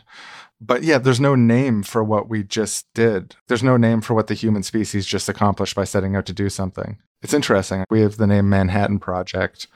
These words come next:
That's flashy. It's a sexy title. <laughs> The Manhattan Pro-, ooh, the Manhattan Project. Like, Manhattan's the type of drink. It's also a very special place. But the development of all these different vaccines, we don't have a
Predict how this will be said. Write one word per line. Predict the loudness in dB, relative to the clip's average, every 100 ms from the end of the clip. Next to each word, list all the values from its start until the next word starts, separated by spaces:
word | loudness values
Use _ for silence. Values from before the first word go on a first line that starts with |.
| -20 -20 _
That's | -8 -4
flashy. | 0 0 0 -2 -4 -8
It's | -6
a | -4
sexy | -2 -2 -2 -2
title. | 2 2 0 0 0 2
<laughs> | 2
The | 2
Manhattan | 2 2 2 2 0
Pro-, | -6 -14 -4 4
ooh, | 4 4
the | 2
Manhattan | 2 2 4 2 0
Project. | -2 -2 -2 -2 -2 -2
Like, | 2
Manhattan's | 4 6 4 2 -2
the |
type | 0 0 0
of |
drink. | 2 2 2 -4
It's | -2
also | -2 0 -2
a | 0
very | -2 -4 -8 -12
special | 0 0 0 -2
place. | -2 2
But | 0 0 _ _ _ -2
the | 0
development | 0 2 4 4 4 2
of |
all | 2
these | 0 -4
different | -4 -2
vaccines, | 0 -2 -2 -2 0 0
we | 2
don't | 2
have | 2 2
a | 0